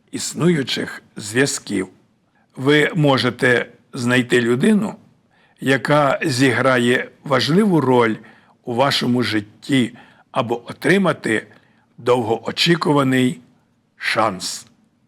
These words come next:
Лев. Ви відчуєте полегшення, усе, що ви обмірковували, тепер можна втілювати.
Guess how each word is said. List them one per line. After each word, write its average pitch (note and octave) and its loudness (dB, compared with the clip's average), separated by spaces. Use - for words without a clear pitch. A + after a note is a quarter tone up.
Лев. B2+ 2
Ви C4 0
відчуєте D3+ 2
полегшення, A2+ 0
усе, D3 0
що B2+ -4
ви B2 0
обмірковували, A#2 0
тепер D#3 0
можна G#2+ -4
втілювати. A2+ -2